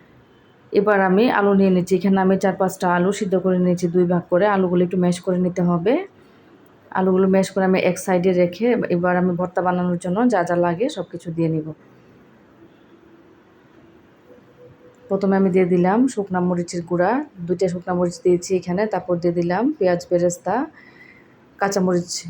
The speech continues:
কুচি, ধনিয়া পাতা কুচি, পরিমাণ মতো লবণ, এক চামচ গোলমরিচের গুঁড়া, এক চামচ চাট মশলা এবং এক চামচ চিনি।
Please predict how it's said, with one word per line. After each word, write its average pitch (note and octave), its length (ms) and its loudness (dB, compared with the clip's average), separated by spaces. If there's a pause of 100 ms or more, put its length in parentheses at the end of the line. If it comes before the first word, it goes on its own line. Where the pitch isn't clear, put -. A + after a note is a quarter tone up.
(200)
কুচি, F#3 380 -2 (200)
ধনিয়া F3+ 260 2
পাতা F3+ 240 -2
কুচি, F3+ 380 -4 (1300)
পরিমাণ F#3+ 240 2
মতো F3+ 200 0
লবণ, F3 440 2 (680)
এক F#3 160 -4
চামচ F#3 300 0
গোলমরিচের F3+ 600 0
গুঁড়া, F3 240 2 (2000)
এক G3 200 -4
চামচ F#3+ 400 0
চাট G3 220 -2
মশলা F3+ 400 0 (680)
এবং F#3 220 -2
এক E3+ 200 -2
চামচ F#3+ 340 0
চিনি। D#3+ 280 0